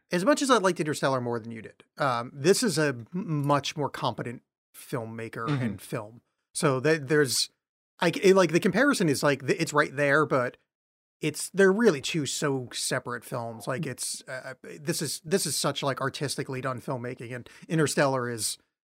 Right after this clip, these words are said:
Speaker 1: it's a, just a sci-fi movie. Uh, oh yeah, just, so the flash forward thing was, so seeing the theater, and, and I think,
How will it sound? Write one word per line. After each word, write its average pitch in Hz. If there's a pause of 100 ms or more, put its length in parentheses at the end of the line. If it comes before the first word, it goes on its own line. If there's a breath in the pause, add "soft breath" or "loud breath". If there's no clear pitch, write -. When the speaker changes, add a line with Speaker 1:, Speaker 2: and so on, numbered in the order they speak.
(560)
Speaker 1:
it's 147
a, 131 (160)
just -
a -
sci-fi 135
movie. 117
Uh, 190
oh 220
yeah, 226
just, 185
so 220
the 202
flash 233
forward 214
thing 135
was, 131 (380)
so -
seeing 285
the 190
theater, 139
and, 202
and 220
I 320
think, -